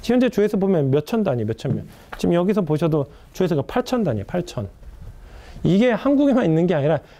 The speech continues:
해외도 저희가 알지 못하는 커뮤니티가 굉장히 많습니다. 소셜 네트워크, 네트워크로 이게 더 많이 뿌려져 있고. 그래서 가격만 제대로 딱 잡아주면은 이때부터 그냥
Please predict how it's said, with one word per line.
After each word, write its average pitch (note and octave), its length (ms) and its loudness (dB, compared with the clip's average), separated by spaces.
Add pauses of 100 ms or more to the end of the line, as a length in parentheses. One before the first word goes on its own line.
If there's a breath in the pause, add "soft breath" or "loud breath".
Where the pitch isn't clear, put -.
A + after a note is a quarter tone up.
(100)
해외도 C#4+ 420 2
저희가 F3 320 0
알지 C3+ 220 0
못하는 F3+ 320 -2
커뮤니티가 A3 480 -2
굉장히 G3+ 300 2
많습니다. B2+ 380 -2
소셜 A3+ 360 0
네트워크, D#3+ 420 -4
네트워크로 D3 520 0
이게 B2+ 140 0
더 - 140 -6
많이 B2 260 -2
뿌려져 F3+ 260 -2
있고. A#2 200 -6
그래서 F3+ 320 0 (460 loud breath)
가격만 A#3+ 480 2
제대로 F#3+ 260 0
딱 - 240 -6
잡아주면은 D#3 640 0
이때부터 D3+ 380 -2
그냥 C#3 140 0